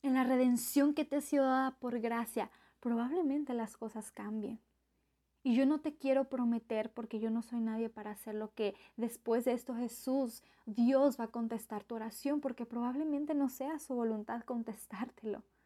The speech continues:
Probablemente por más bueno que sea eso que tú deseas, no sea su voluntad y te va a decir un rotundo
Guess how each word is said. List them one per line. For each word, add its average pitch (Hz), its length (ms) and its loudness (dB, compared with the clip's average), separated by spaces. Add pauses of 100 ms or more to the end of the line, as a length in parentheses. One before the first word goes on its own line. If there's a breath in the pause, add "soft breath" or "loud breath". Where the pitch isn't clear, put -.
(1800)
Probablemente 294 760 2
por 247 240 0
más 262 280 4
bueno 254 520 0
que 262 100 -8
sea 233 300 -4
eso 233 200 -10
que 240 120 -10
tú 233 180 -6
deseas, 226 540 -4
no 247 120 -2
sea 311 320 -8
su - 140 -10
voluntad 226 520 -4
y 302 80 0
te 247 120 -6
va 214 120 -4
a 220 40 -2
decir 254 260 -8
un 294 140 0
rotundo 240 640 2